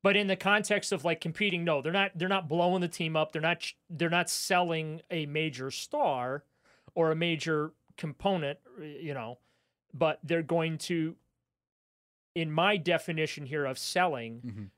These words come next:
Speaker 1: they're gonna sell a guy that maybe they don't see as part of their future.
Speaker 2: Can I ask you a completely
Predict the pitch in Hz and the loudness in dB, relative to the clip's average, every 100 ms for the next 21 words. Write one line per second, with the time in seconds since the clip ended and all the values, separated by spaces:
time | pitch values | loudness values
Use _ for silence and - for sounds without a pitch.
0 | - 185 170 160 - 185 165 151 127 147 | 2 4 4 2 2 4 4 2 0 2
1 | 147 139 147 143 139 135 135 131 127 117 | 2 0 -2 -2 -2 -4 -2 -4 -4 -6
2 | - 135 120 - 139 123 113 113 127 110 | -4 -4 -6 -2 -2 -2 -6 -8 -10 -10
3 | - - 147 147 151 160 - 165 143 - | -10 -4 0 2 2 2 2 2 2 0
4 | 123 - 143 139 139 131 123 113 | -6 -4 -4 -2 -4 -2 -2 -6